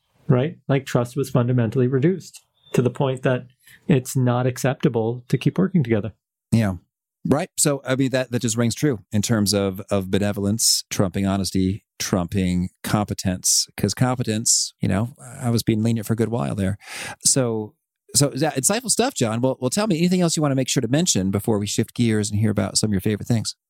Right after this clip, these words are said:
Speaker 1: This has been super interesting exploring the idea, and I, I love that you brought up an example. I mean, the, the book is, like I, I mentioned, super fun. It, it explores how human connection, trust, and belonging are really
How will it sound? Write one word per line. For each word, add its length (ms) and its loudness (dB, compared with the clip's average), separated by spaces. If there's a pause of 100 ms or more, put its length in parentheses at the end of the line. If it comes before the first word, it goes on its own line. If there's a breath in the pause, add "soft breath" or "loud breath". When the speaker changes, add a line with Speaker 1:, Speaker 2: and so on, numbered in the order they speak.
(140)
Speaker 1:
This 180 4
has 80 -4
been 220 0
super 280 0
interesting 460 0
exploring 800 0 (420)
the 140 6
idea, 260 2
and 100 -2
I, 60 0
I 260 -2 (200)
love 240 2
that 140 -2
you 100 -4
brought 260 0
up 120 -2
an 80 0
example. 580 0 (280)
I 120 4
mean, 140 0
the, 220 -2 (120)
the 100 2
book 300 0
is, 500 -4
like 240 2
I, 240 -2 (560 loud breath)
I 80 6
mentioned, 520 0 (300 soft breath)
super 340 2
fun. 460 -2
It, 200 2 (340)
it 100 4
explores 580 0
how 440 0 (720)
human 280 2
connection, 540 0
trust, 340 -2
and 140 2
belonging 460 0
are 100 0
really 440 0